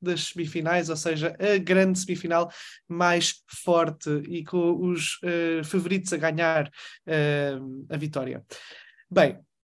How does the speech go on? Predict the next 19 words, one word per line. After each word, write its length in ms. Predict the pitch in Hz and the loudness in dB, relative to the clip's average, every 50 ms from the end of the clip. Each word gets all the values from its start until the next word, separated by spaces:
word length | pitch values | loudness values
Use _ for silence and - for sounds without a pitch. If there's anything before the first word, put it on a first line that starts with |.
| _ _ | _ _
isto 300 | 226 240 226 - - - | 0 0 0 0 -4 -8
foi, 300 | - - 208 208 196 202 | -6 2 4 4 4 4
isto 160 | 185 - 220 | 2 2 4
há 60 | 202 | 4
muita 320 | 185 208 233 254 - 262 - | 4 4 4 4 2 0 0
coisa 300 | - 196 190 185 180 175 | 4 4 4 4 4 0
para 100 | - 185 | -2 -4
falar, 540 | 180 - - 180 160 147 143 139 139 143 147 | -6 -2 -2 0 0 2 0 0 -2 -6 -4
por 120 | - 175 | -2 -2
isso 120 | 180 180 - | -2 -2 -2
se 60 | - | -2
calhar 260 | - 196 190 190 185 185 | 6 8 8 8 8 8
vamos 240 | 190 190 180 175 147 | 6 4 4 2 0
já 400 | 151 190 202 202 208 202 208 - - | 2 2 4 6 6 4 2 0 -2
mandar-nos 420 | 185 190 185 180 175 170 160 151 | -2 0 0 0 0 -2 -4 -6
de 60 | - | -4
cabeça 380 | - 185 147 143 139 - - 185 | -4 -4 -2 -2 -4 -2 0 0
a 60 | 165 | 0
isso. 400 | 151 147 143 - - - 143 | 0 -2 -4 -6 -8 -8 -10